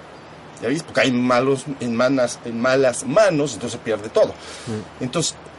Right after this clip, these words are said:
Speaker 1: estas universidades, em-, al principio empezó a salir poco a poquito, pero ya por ahí del año treinta, cincuenta del siglo veinte, entonces ahora sí empezó a ir una gran cantidad de gente de estas universidades con una disciplina seria, formal,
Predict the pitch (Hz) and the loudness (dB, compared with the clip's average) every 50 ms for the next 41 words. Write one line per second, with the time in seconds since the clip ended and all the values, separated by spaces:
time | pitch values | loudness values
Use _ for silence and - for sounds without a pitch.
0 | - - - 139 - - 151 143 - 165 165 160 147 151 147 135 139 165 170 147 | -10 -4 -4 -2 0 0 -2 -2 -2 -2 0 2 4 2 2 2 0 -2 2 4
1 | 151 139 127 110 113 131 143 - - - - - - - - - - 120 117 - | 6 6 4 4 0 -4 -6 -10 -12 -14 -16 -18 -20 -20 -12 -6 -4 -4 -4 -4
2 | - - - 87 82 - - 123 139 143 - - 226 226 - 196 180 151 - 139 | -6 -6 -6 -6 -4 -4 -2 0 2 2 2 2 2 0 0 0 0 0 0 0
3 | 131 - 151 143 135 131 123 113 123 127 127 - 123 110 - 113 - - - - | 0 2 2 2 2 2 0 -2 -2 -4 -4 -4 -4 0 0 -2 -2 -2 -8 -12
4 | - 98 90 - - - - 143 139 143 156 220 240 226 143 135 131 131 131 139 | -12 -14 -14 -14 -12 -6 0 2 2 4 4 4 2 4 4 4 6 6 6 4
5 | 127 123 117 117 120 120 117 104 - - 135 139 151 147 135 117 107 - 123 117 | 4 2 2 2 2 0 0 -2 0 2 2 2 2 0 -2 -2 -2 -2 -2 -4
6 | 113 107 95 - 127 135 135 131 120 117 98 98 98 95 - 101 101 113 131 147 | -4 -6 -4 0 2 2 2 2 2 0 0 0 -2 -6 -8 -6 -4 0 0 2
7 | 143 131 113 92 - 123 151 - - - - - - - 101 - 135 123 131 120 | 0 0 -2 -4 -6 -8 -8 -10 -14 -16 -16 -16 -12 -10 -4 -2 0 0 0 -2
8 | - 113 104 107 113 113 123 131 123 - - 139 156 131 - 117 113 - - 143 | -2 -2 2 4 4 4 4 4 2 2 0 -2 -2 -4 -4 -6 -8 -6 -6 -6
9 | - 131 120 120 120 117 113 110 92 101 104 110 120 117 - 127 120 117 - - | -2 0 0 0 0 0 0 -2 0 0 0 0 0 -2 -4 -4 -6 -6 -6 -8
10 | 117 110 113 110 107 - - - - - - - - - 95 92 107 98 - - | -4 0 0 0 0 -2 -6 -18 -18 -18 -18 -18 -18 -14 -10 -8 -6 -6 -4 -2
11 | 127 123 117 107 101 98 98 - 113 104 - 113 110 107 110 110 101 - - 123 | -2 -2 -2 -2 -2 -4 -2 -4 -4 -6 -6 -6 -6 -4 -4 -2 -2 -4 -4 0
12 | 120 117 110 107 117 120 - - - 95 104 107 110 110 107 107 110 104 104 104 | 2 2 2 2 0 -4 -6 -8 -8 -8 -8 -8 -8 -6 -4 -4 -4 -4 -4 -8
13 | - 117 110 - 117 113 120 110 104 110 - - 143 151 156 156 143 131 123 110 | -8 -8 -8 -8 -6 -6 -4 -4 -4 -2 0 2 2 4 4 2 2 2 0 -2
14 | - - 110 98 95 107 113 143 160 143 127 127 | -2 -2 -4 -4 -4 -2 0 2 2 2 0 -2